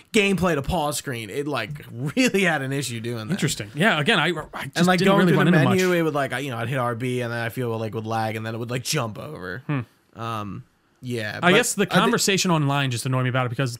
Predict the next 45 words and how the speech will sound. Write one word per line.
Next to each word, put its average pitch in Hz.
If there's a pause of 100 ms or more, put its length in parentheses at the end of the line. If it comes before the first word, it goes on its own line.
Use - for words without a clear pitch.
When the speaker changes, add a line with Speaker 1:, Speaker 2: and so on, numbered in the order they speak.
(100)
Speaker 2:
I 135
feel 165
like 151
a 135
lot 135
of 127
places 139
I 131
was 117
listening 131
to 135
were 123
talking 123
about 123
it 113
like 120
you 120
couldn't 123
play 120
the 104
game. 104 (440)
Like, 139
it 135
was, 139
like, 131 (300)
released 143
in 127
Speaker 1:
I 180
mean, 180
Speaker 2:
a 151
Speaker 1:
maybe 180
Speaker 2:
terrible 139
Speaker 1:
on 131
P 120
C 131
that 120
was 113
the 107
case. 110
Speaker 2:
No, 285
and 190
that's 208
a 196
re-, 175
again, 135